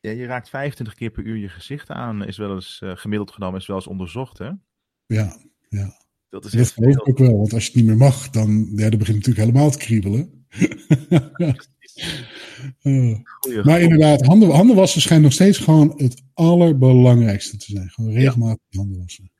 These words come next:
Speaker 1: Handen wassen, van je gezicht afblijven en, ehm, ja, herken tijdig de signalen bij jezelf. Pas goed op
Speaker 2: Ja,
Speaker 1: jezelf.
Speaker 2: en als je zelf signalen hebt, blijf gewoon binnen en zo, eh, ziek het uit.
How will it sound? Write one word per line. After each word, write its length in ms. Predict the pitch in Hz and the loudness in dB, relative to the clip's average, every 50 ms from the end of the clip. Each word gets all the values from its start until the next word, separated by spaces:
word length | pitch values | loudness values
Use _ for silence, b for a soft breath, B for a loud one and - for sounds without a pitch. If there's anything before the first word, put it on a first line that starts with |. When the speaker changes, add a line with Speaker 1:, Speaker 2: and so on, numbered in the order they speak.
| _ | _
Speaker 1:
Handen 280 | _ 117 135 147 147 131 | _ -12 -10 -8 -8 -6
wassen, 300 | 131 127 127 - - 107 | -6 -8 -8 -10 -12 -14
van 180 | - - 131 | -10 -10 -8
je 80 | 131 135 | -8 -10
gezicht 400 | - - 98 - 127 123 - - | -12 -12 -14 -12 -12 -12 -12 -12
afblijven 680 | - 104 - - 101 98 95 95 98 98 - _ - | -16 -16 -14 -12 -10 -10 -8 -8 -10 -12 -14 _ -20
en, 320 | - 98 101 98 98 98 95 | -16 -14 -12 -10 -10 -10 -10
ehm, 260 | 92 90 87 90 92 90 92 _ _ _ _ _ _ _ _ _ _ _ _ _ _ _ _ _ _ _ _ _ _ _ _ _ _ _ _ _ _ _ _ _ _ _ _ _ _ _ | -10 -12 -14 -14 -16 -18 -18 _ _ _ _ _ _ _ _ _ _ _ _ _ _ _ _ _ _ _ _ _ _ _ _ _ _ _ _ _ _ _ _ _ _ _ _ _ _ _
ja, 340 | _ 92 92 95 101 104 101 | _ -16 -14 -12 -10 -10 -10
herken 400 | 95 104 98 _ - 120 120 117 | -10 -12 -14 _ -10 -10 -10 -10
tijdig 340 | 104 - 117 113 117 113 - | -8 -8 -6 -6 -6 -8 -10
de 80 | - 104 | -12 -16
signalen 480 | - 113 104 101 98 104 113 117 113 | -14 -12 -10 -10 -10 -10 -12 -12 -12
bij 100 | 113 110 | -12 -12
jezelf. 440 | 107 107 92 101 98 95 95 92 _ | -12 -12 -12 -12 -12 -12 -14 -14 _
Pas 160 | - 123 - | -10 -10 -10
goed 140 | - - 143 | -8 -10 -2
op 60 | - | 2
Speaker 2:
Ja, 60 | - | 2
Speaker 1:
jezelf. 160 | 156 143 120 127 | 4 4 4 2
Speaker 2:
en 60 | 135 | 0
als 100 | 127 - | 0 -2
je 60 | - | -6
zelf 200 | - 131 143 143 | -2 -2 -2 0
signalen 400 | - - 170 165 165 165 165 160 | 0 0 2 2 2 2 0 0
hebt, 160 | 151 160 151 139 | 0 -2 -2 -2
blijf 240 | 147 143 139 131 | -2 -2 -2 -2
gewoon 220 | - - 131 127 123 | -2 -2 0 2 2
binnen 300 | 127 123 127 123 117 107 | 2 2 2 2 0 -2
en 120 | 117 120 | -4 -6
zo, 140 | 107 - 113 | -4 -4 -6
eh, 120 | - - 120 | -6 -6 -8
ziek 280 | 110 - - 131 120 | -8 -8 -6 -6 -6
het 120 | - 107 120 | -6 -6 -8
uit. 520 | 117 107 90 82 - - - _ _ _ | -8 -8 -8 -8 -12 -18 -20 _ _ _